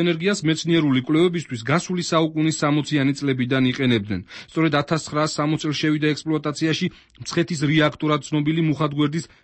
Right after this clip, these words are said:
გამოყენებითი კვლევების ცენტრი, რომლის დირექტორი შუქრი აბრამიძე დარწმუნებულია, რომ ოცდამეერთე საუკუნეში ნახშირწყალბადის საბადოების დაწრეტის პარალელურად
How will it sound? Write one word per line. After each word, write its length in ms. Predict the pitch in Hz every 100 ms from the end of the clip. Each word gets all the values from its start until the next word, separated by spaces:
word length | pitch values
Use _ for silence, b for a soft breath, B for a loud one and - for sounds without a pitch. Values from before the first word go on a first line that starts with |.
| _
გამოყენებითი 760 | 139 160 156 160 151 139 131 147
კვლევების 420 | 151 139 127 135 -
ცენტრი, 360 | 139 127 101 92 B B -
რომლის 300 | 156 175 180
დირექტორი 460 | 165 180 - 123 113
შუქრი 280 | 165 151 143 147
აბრამიძე 380 | 165 175 143 123
დარწმუნებულია, 800 | 139 147 170 165 170 202 190 151
რომ 140 | 127 110 B 160
ოცდამეერთე 600 | 165 190 180 175 170 190
საუკუნეში 600 | - 170 170 175 131 107 120
ნახშირწყალბადის 880 | 156 - 175 - 160 151 123 120 -
საბადოების 540 | 147 156 151 143 127
დაწრეტის 480 | - 156 151 127 120
პარალელურად 720 | 151 156 170 196 175 143 107